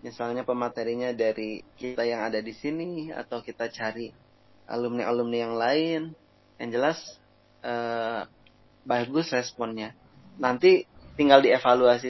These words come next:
saja, apakah tetap kita akan mempertahankan, eh, subuhnya, atau kalau kita ingin misalnya ini karena kita ingin manfaatnya lebih banyak,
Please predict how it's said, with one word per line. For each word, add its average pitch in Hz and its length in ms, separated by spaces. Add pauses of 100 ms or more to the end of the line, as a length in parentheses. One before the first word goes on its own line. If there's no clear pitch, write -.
saja, 135 480
apakah 127 480
tetap 131 320
kita 127 400
akan 127 240
mempertahankan, 123 960 (560)
eh, 117 160
subuhnya, 123 1120 (560)
atau 151 320
kalau 135 320 (160)
kita 135 240
ingin 135 320
misalnya 131 560 (800)
ini 135 240
karena 127 240
kita 127 240
ingin 131 320
manfaatnya 131 480
lebih 120 240
banyak, 117 400